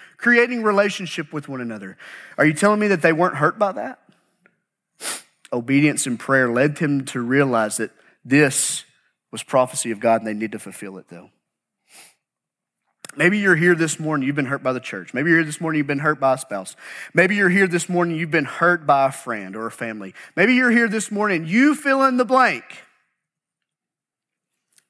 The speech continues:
Here's what I know. Powerful prayer leads to healing. Amen. Scripture shows it. It's evident in my life,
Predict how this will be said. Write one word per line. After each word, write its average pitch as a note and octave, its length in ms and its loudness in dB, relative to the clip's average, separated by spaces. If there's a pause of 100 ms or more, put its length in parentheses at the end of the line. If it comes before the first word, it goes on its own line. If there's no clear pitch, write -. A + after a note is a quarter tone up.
(1400)
Here's D3 220 -2
what C3+ 120 4
I A#2+ 80 2
know. F#2 240 -12 (640)
Powerful C3+ 400 0
prayer G#2 400 -4
leads G2+ 500 -8 (600)
to - 100 -10
healing. D#2+ 340 -14 (540)
Amen. F3+ 340 -20 (640)
Scripture - 640 -4
shows F3 400 -2
it. F3+ 100 -6 (500)
It's D3+ 220 -4
evident E3+ 360 0
in D#3 40 -8
my D#3+ 160 2
life, E3 640 -2